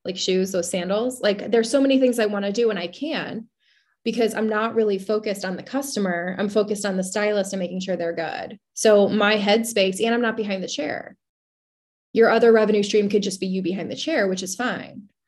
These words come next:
So there's a lot of space to, like, grow, but it takes an entrepreneurial person,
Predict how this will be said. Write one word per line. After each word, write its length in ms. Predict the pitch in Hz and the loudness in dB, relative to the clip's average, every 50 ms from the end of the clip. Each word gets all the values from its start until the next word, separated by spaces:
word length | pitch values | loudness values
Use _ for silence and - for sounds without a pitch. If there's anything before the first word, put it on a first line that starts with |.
| _ _ _ _ | _ _ _ _
So 140 | - - 233 | 2 4 6
there's 220 | 233 233 240 233 | 6 6 6 4
a 60 | 247 | 4
lot 400 | 220 214 220 214 233 247 247 247 | 4 4 2 2 2 2 2 2
of 100 | 226 202 | 0 0
space 500 | - - - 233 247 240 226 214 - - - | -4 0 2 2 4 4 2 -2 -4 -8 -8
to, 100 | - 202 | -6 -4
like, 300 | 196 185 180 180 180 - | -2 -2 -2 -4 -6 -6
grow, 320 | - 214 220 220 214 202 | -2 0 0 2 0 0
but 160 | 185 196 170 | 0 -2 -4
it 120 | - 190 190 | -4 -6 -4
takes 240 | - 220 220 - 226 | -4 -4 -4 -4 -6
an 80 | 165 | -6
entrepreneurial 960 | - - 196 196 190 - 208 202 - 208 196 196 190 196 190 180 165 165 180 185 | -6 -6 -8 -6 -6 -6 -6 -6 -6 -6 -4 -4 -2 0 0 0 0 -2 -6 -4
person, 640 | - 190 190 190 185 185 - - - - - - | -2 -2 -2 -2 -4 -8 -10 -12 -12 -14 -16 -18